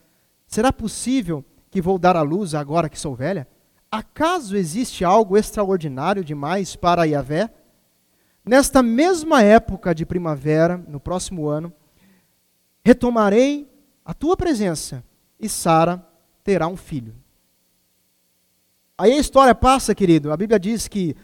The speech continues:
Sodoma e Gomorra é destruído por Deus. Deus retira Ló de Sodoma e Gomorra a pedido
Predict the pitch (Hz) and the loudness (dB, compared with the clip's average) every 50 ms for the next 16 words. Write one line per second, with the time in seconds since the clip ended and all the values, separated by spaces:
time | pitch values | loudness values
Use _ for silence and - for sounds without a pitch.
0 | _ _ - - 214 196 170 226 262 254 247 190 196 190 185 208 240 247 202 196 | _ _ -8 -4 -2 2 4 4 4 4 2 0 0 2 4 8 8 8 6 4
1 | 196 175 - _ _ _ - 170 165 170 160 - - 185 190 214 226 226 - 202 | 0 -4 -6 _ _ _ -4 -4 -4 -4 -6 -10 -8 -6 -4 -4 -4 -2 0 2
2 | 190 170 180 196 196 202 - - - - _ _ _ _ _ _ _ _ _ _ | 6 8 8 8 6 4 -2 -8 -20 -20 _ _ _ _ _ _ _ _ _ _
3 | _ _ - 190 208 202 185 143 - 190 185 - - - - 254 294 302 247 220 | _ _ 4 6 6 6 6 2 0 -2 -2 -2 -8 -6 -4 -2 2 4 4 4
4 | 196 180 180 190 190 185 175 - - 185 165 151 175 185 180 156 160 156 160 175 | 6 6 6 6 6 4 0 -8 -8 -8 -6 -6 -6 -6 -4 -4 -4 -2 -2 -2
5 | 180 160 156 156 151 - 170 160 139 139 180 220 196 180 202 202 | -2 0 -2 -2 -4 -4 -10 -10 -8 -6 -6 -6 -6 -6 -10 -10